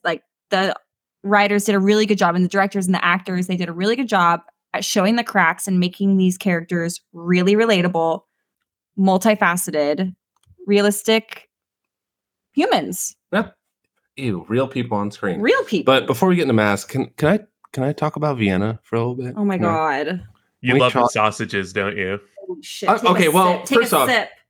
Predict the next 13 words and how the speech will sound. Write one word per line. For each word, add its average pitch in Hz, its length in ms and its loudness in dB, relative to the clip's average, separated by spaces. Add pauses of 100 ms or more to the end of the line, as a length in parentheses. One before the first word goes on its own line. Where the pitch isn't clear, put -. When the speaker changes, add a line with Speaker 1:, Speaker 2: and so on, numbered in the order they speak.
Speaker 2:
first 202 200 -4
off, 98 340 -4 (280)
you 107 140 -4
don't? 101 340 -6 (500)
Speaker 3:
Uh, 127 280 -6 (160)
I, 123 300 -2
I've 127 120 0
always 120 240 2
found 101 240 0
those 95 160 -4
things 90 380 -6 (320)
really 92 500 -2
disgusting. 85 760 -10